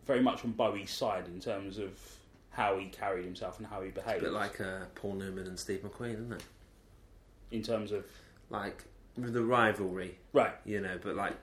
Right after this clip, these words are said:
Speaker 2: just Steve McQueen was just such a mug, wasn't he?
Speaker 1: <laughs> And it's interesting as well, 'cause, like, you read it and you think, well, Visconti, you know,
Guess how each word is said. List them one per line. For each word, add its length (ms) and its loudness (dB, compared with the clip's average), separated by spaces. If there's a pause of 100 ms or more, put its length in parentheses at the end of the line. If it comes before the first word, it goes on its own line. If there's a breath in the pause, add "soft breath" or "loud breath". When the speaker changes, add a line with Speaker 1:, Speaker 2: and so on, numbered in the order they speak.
Speaker 2:
just 220 -2
Steve 260 -4
McQueen 400 -8
was 100 -12
just 280 -6
such 280 -10
a 80 -10 (260)
mug, 260 -10 (100)
wasn't 320 -10
he? 80 4
Speaker 1:
<laughs> 920 6 (600 loud breath)
And 400 12 (160)
it's 80 12
interesting 340 12
as 40 10
well, 60 8
'cause, 120 2
like, 140 10
you 100 6
read 240 12
it 60 6
and 100 2
you 60 2
think, 360 -2 (440 soft breath)
well, 240 12
Visconti, 880 2 (240)
you 120 -4
know, 240 -2